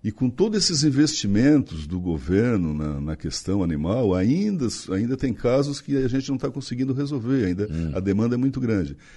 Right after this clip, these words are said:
Speaker 1: Então a gente tá estudando aí um projeto aí meio audacioso, pioneiro também, que eu não posso falar agora, porque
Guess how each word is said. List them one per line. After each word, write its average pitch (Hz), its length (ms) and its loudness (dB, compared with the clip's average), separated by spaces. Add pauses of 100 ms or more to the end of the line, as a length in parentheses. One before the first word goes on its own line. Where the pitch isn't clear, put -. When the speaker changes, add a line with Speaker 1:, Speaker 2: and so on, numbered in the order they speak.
(240)
Speaker 1:
Então 92 220 0
a - 20 4
gente 156 220 -2
tá 170 100 4
estudando 131 640 4
aí 127 80 6
um 131 100 2
projeto 110 800 4
aí 101 160 4
meio 104 240 4
audacioso, 95 880 2
pioneiro 92 500 2
também, 95 340 0
que 110 80 -6
eu 113 60 -2
não 101 80 -2
posso 95 320 -4
falar 85 160 0
agora, 104 320 4
porque 127 380 -2